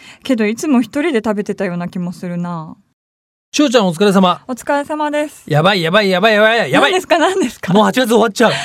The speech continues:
Speaker 1: 本当ですよ。あと数日で。
Speaker 2: ね。
Speaker 1: はい。
Speaker 2: 本当にどうする？
Speaker 1: やり残したことだらけですよ、本当。
Speaker 2: <laughs> 今年の夏？
Speaker 1: <laughs> 今年もまた。
Speaker 2: いや、でも一つ言いたいんだけど、
Speaker 1: はい。
Speaker 2: 今年千穂ちゃんにちゃんと夏らしいことをしてあげたよね。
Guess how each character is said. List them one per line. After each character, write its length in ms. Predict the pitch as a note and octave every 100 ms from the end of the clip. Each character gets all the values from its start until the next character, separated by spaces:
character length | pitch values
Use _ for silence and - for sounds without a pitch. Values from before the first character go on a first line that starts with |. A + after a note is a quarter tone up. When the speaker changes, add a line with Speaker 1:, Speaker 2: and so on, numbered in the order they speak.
| -
Speaker 1:
本 300 | - F4 F#4+
当 100 | F#4
で 160 | G4 G4
す 140 | F#4+
よ。 200 | E4+ D4+
あ 80 | D4+
と 60 | -
数 320 | - - D4+ C#4+
日 260 | D4 D4
で。 0 |
Speaker 2:
ね。 280 | C#4+ C#4 - _ -
Speaker 1:
は 300 | - G#3+ G3+
い。 20 |
Speaker 2:
本 80 | C#3+
当 100 | C#3
に 100 | B2
ど 160 | A2+ F3
う 40 |
す 220 | G3 F#3
る？ 300 | C3+ A2 A2 G3+
Speaker 1:
や 100 | G3+
り 140 | A3+
残 260 | B3 - C#4
し 80 | -
た 120 | G3+
こ 140 | F#3
と 120 | B3
だ 140 | C#4 B3
ら 160 | C#4
け 160 | D#4 C4
で 120 | G3+
す 200 | F#3+ C#3
よ、 80 | G#3
本 220 | G3+ A3+ A#3
当。 220 | - -
Speaker 2:
<laughs> 0 |
今 80 | - - D#5+ - -
年 120 | - E4
の 80 | -
夏？ 220 | E3 C5+ D5+
Speaker 1:
<laughs> 160 | C#5+ -
今 140 | E4
年 260 | D#4+ F4 D#4+
も 280 | D4+ D4+ -
ま 80 |
た。 40 | B3
Speaker 2:
い 0 |
や、 40 | G3+
で 120 | C#4+
も 180 | C4 F3+
一 220 | C#3 A#3+
つ 60 |
言 120 | F#3+ D#3
い 60 |
た 100 | C#3+
い 60 | C3
ん 40 |
だ 100 | G2+
け 80 | G2
ど、 160 | A#2 G#2+
Speaker 1:
は 220 | C4 A#3
い。 20 |
Speaker 2:
今 100 | F3
年 540 | F#3 G#3 - G3+ F#3 -
千 60 |
穂 140 | D#3+ C#3
ち 60 |
ゃ 40 | G#2
ん 60 |
に 120 | G2
ち 100 | F#2+
ゃ 80 | B2
ん 80 | B2+
と 140 | -
夏 400 | A2 A2+ - -
ら 120 | D3 D3
し 200 | - F3
い 20 |
こ 140 | C3+
と 120 | -
を 200 | A2 A#2
し 100 | A#2
て 100 | -
あ 60 | C3+
げ 80 | C#3
た 100 | G3+
よ 80 | E3
ね。 300 | A2+ D3